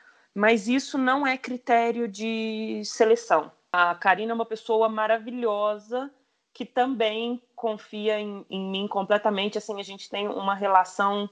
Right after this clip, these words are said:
fora autora e editora, sabe, muito legal. Hoje eu não consigo <laughs> pensar,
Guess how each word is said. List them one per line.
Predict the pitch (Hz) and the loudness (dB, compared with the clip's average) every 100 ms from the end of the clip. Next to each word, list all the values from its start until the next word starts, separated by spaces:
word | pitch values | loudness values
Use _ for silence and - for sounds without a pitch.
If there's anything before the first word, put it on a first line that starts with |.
| _ _ _ _ _ _ | _ _ _ _ _ _
fora | 202 196 196 185 160 156 _ _ _ - | 6 6 6 4 4 0 _ _ _ -2
autora | 175 170 - 196 185 | -2 -2 -6 -4 -2
e | 180 | -4
editora, | 170 170 175 185 208 185 | -6 -10 -10 -4 -2 -2
sabe, | - 196 185 | -2 -4 -4
muito | 185 208 214 | -6 -10 -6
legal. | 214 180 175 185 208 233 233 - _ _ _ | -6 0 4 6 6 6 4 -4 _ _ _
Hoje | 220 254 269 | 6 6 4
eu | |
não | 277 | -4
consigo | - 254 - 294 247 | -4 -6 -4 -6 -6
<laughs> | - | -2
pensar, | 285 - - - 311 - | -2 -2 -2 -2 -2 -6